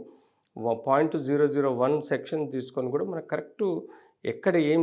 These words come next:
జరిగిందనేది చెప్పడానికి డిస్క్ ప్రొలాప్స్‌లో చెప్తుంది. So ఈ డయాగ్నోసిస్ అయిన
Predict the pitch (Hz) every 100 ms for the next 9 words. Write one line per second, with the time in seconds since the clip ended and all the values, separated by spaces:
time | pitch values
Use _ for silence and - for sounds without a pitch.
0 | 160 151 147 143 143 160 165 147 - 143
1 | 143 139 180 135 131 - 131 131 131 180
2 | - - - 110 - _ _ _ _ -
3 | 175 156 175 165 170 208 220 208 175 170